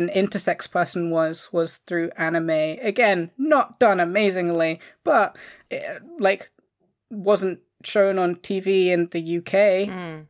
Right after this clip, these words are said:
Speaker 1: And queerness. I mean, I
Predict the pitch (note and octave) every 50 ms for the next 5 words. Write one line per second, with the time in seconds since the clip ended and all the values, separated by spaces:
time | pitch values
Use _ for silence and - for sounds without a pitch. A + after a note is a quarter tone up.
0 | _ - - F3+ E3+ E3+ E3+ E3+ E3+ - - - _ _ _ - - - - -
1 | - G#3 F#3+ F#3+ G3 G3 G3 G3+ G3+ G3+ - - - - - - - - - _
2 | - F#3 F3+ F3 E3+ E3 E3 D#3 C#3+ - - - - - - - - D#3 D#3+ F3
3 | F3+